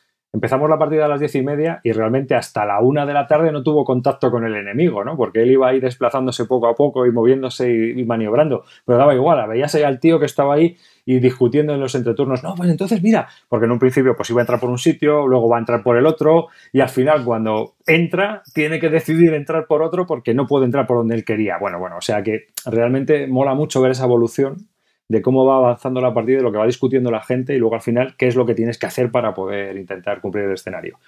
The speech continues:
Ganan a los confederados. Realmente era difícil obtener la victoria según la, la, es, eh, las condiciones de victoria para el unionista eran, eran exigentes, aunque tiene un ejército ahí ya, vamos, poderoso, poderoso.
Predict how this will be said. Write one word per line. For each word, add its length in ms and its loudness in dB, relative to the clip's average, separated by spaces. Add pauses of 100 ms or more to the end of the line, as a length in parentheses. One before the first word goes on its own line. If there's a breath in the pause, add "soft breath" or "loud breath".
(300 soft breath)
Ganan 220 2
a 60 4
los 100 0
confederados. 720 -4 (540 soft breath)
Realmente 320 2
era 120 4
difícil 1040 -2
obtener 340 -4
la 100 0
victoria 680 0 (140)
según 380 -2
la, 520 0
la, 220 -6 (640)
es, 340 -8
eh, 460 -2
las 180 -4
condiciones 380 0
de 80 2
victoria 280 0
para 140 0
el 60 0
unionista 420 -4
eran, 340 -6
eran 240 -6
exigentes, 520 -2
aunque 180 -2
tiene 160 -2
un 80 -2
ejército 460 -4
ahí 220 -6
ya, 280 -2
vamos, 300 -6
poderoso, 440 -4
poderoso. 460 -6